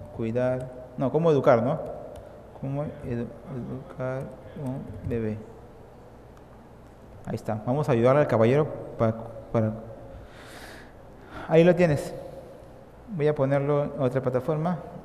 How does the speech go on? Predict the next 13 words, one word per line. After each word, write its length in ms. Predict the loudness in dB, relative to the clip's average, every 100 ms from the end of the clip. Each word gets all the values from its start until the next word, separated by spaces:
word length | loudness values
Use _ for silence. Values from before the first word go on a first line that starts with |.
| -18 -18 -10 0
Ahí 80 | 2
está, 160 | 4
mira, 240 | 4 4 2 -6 -12 2
búsquedas, 380 | 4 6 6 6 4 -6 -8
cien 320 | -4 -2 0
mil 160 | 2 4
búsquedas 320 | 6 6 6
por 140 | 4
mes. 340 | 2 2 0 -6 -14 -16 -18 -20 -20 -20 -20 -20 -20 -20 -8
Cien 200 | 0 2
mil 140 | 4
en 140 | 4 4
enero, 420 | 6 8 8